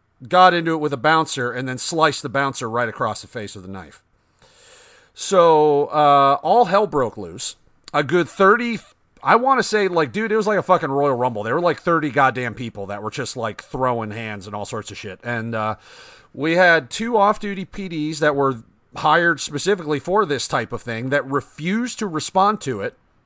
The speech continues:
They told me flat out, quote unquote, "Fuck you, I'm not going over there." Um, so I went. And when I got there, there was, I mean, there is blood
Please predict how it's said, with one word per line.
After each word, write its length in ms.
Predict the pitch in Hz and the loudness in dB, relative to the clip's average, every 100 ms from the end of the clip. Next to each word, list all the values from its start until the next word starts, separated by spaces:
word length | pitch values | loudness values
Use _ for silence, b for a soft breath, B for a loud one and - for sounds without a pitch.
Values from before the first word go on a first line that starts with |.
| - | -4
They 120 | 147 | -4
told 340 | 147 196 180 147 | 0 0 0 -2
me 240 | 196 180 _ - _ - - | -4 -6 _ -20 _ -20 -4
flat 260 | 160 180 | 4 6
out, 280 | 170 165 - | 6 4 2
quote 240 | - 175 151 | 0 2 2
unquote, 360 | 160 147 131 - _ _ | 0 -2 -2 -8 _ _
"Fuck 320 | 175 190 - | 6 6 4
you, 240 | 135 120 143 | -8 -2 0
I'm 100 | 170 | 2
not 180 | 180 113 | 0 -2
going 260 | 120 110 | -4 -4
over 200 | 107 98 | -8 -8
there." 300 | 95 95 127 b b b b b b b | -10 -8 -10 b b b b b b b
Um, 680 | - 135 135 131 127 127 131 - | 0 4 4 4 2 -4 -12 -12
so 240 | - 190 160 | -4 4 6
I 120 | 214 | 6
went. 340 | 180 107 131 _ _ _ _ _ _ _ _ _ _ - - | 4 -4 -8 _ _ _ _ _ _ _ _ _ _ -16 -2
And 260 | 170 165 | 2 2
when 120 | 151 170 | 2 2
I 100 | 214 | 4
got 280 | 202 226 | 4 4
there, 180 | 151 117 | 2 0
there 120 | 127 | 0
was, 200 | 135 113 131 | -2 -2 -2
I 100 | 143 | 0
mean, 160 | 147 | 0
there 200 | 135 185 | 2 2
is 100 | 139 | 0
blood 600 | 92 104 127 151 127 98 | -6 -4 2 4 2 -2